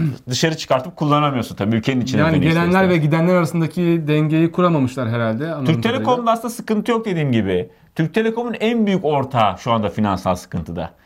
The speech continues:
Speaker 2: Tabii
Speaker 1: Türk
Speaker 2: burada
Speaker 1: Telekom da bunun altını çizdi tekrar.
Speaker 2: Türk Telekom da etkileyecektir ama bu durum yani.
Speaker 1: Şimdi bakalım ne olacak? Çünkü eğer Oger Telekom'un hisseleri el değiştirirse bu sıkıntıdan dolayı,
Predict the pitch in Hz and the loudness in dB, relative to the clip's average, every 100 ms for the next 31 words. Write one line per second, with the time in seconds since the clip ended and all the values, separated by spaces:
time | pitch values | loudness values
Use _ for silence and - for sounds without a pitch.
0 | _ 160 147 151 170 190 214 214 214 190 | _ -2 2 2 2 0 0 0 2 2
1 | 143 127 117 110 101 - 92 - 82 - | 2 0 -2 -2 -2 -2 -4 -2 -6 -6
2 | - 147 156 160 165 175 185 170 175 170 | -6 -2 -2 0 2 2 0 -2 -2 -2
3 | 127 120 113 110 107 107 104 104 110 - | -2 -2 -2 -2 -4 -4 -6 -8 -14 -10
4 | - 185 208 226 233 214 220 170 135 - | -4 -2 0 0 0 0 0 0 -2 -2
5 | 170 175 170 165 143 156 165 165 160 170 | -2 2 4 4 2 0 0 -2 -2 0
6 | 165 151 143 160 160 160 151 151 147 - | 0 0 0 0 2 0 -2 -2 -4 -2
7 | 175 190 185 131 123 - 131 117 117 107 | -2 0 -2 -4 -6 -6 -4 -2 0 2
8 | 101 101 101 139 208 | 2 0 0 0 -4